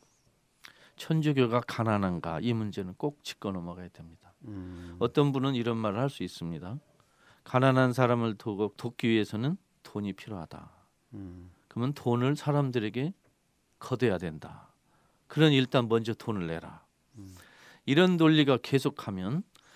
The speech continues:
Speaker 1: 천주교는 가난한 사람을 돕기 위해서 천주교가 부자가 되어야 한다는 논리가 들어갑니다.
Speaker 2: 아, 네, 그렇죠.
Speaker 1: 그러면 이게 과연 옳은 일인가?
Speaker 2: 음.
Speaker 1: 가난한 사람을 돕기 위한 부자교회가 될 수 있습니다. 현재 우리가 그렇게 가고 있습니다.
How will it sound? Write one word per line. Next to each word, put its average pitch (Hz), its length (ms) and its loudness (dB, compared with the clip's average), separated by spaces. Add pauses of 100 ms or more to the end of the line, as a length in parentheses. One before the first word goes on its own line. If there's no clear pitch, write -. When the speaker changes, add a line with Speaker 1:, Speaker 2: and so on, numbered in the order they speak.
(140)
Speaker 1:
천주교는 165 600 2
가난한 139 480 2
사람을 127 340 0
돕기 - 320 -8
위해서 117 340 2
천주교가 190 580 4
부자가 127 440 8
되어야 98 200 4
한다는 90 380 -4
논리가 87 340 -2
들어갑니다. 95 560 -8
Speaker 2:
아, - 20 -8
네, 87 100 -10
그렇죠. 90 420 -18 (400)
Speaker 1:
그러면 175 460 6 (100)
이게 151 280 6
과연 139 340 2
옳은 101 320 -2
일인가? 85 540 -14
Speaker 2:
음. 101 420 -14 (560)
Speaker 1:
가난한 165 520 8
사람을 160 420 10
돕기 123 360 -2
위한 120 360 6
부자교회가 156 640 8
될 98 200 -4
수 - 140 -10
있습니다. 80 460 -10
현재 185 320 10
우리가 123 300 6
그렇게 113 320 -4
가고 90 260 -8
있습니다. 76 500 -14